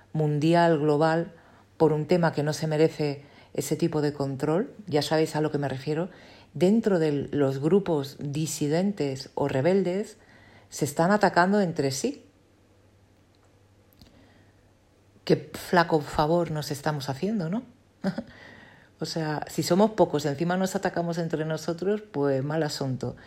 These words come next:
Y parte de ese, del por qué nos estamos atacando los unos a los otros es porque no se ha hecho un trabajo interno suficientemente profundo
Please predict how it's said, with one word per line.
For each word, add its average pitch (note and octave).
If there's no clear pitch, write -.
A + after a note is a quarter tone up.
Y D3+
parte F#3+
de G3
ese, F#3
del D3+
por C#3
qué G3
nos D3
estamos D#3+
atacando F3+
los C#3+
unos D#3+
a F3+
los F3
otros F#3
es -
porque F#3+
no F3
se F#3+
ha F3
hecho F#3
un D#3
trabajo D3+
interno D#3+
suficientemente F3+
profundo F3+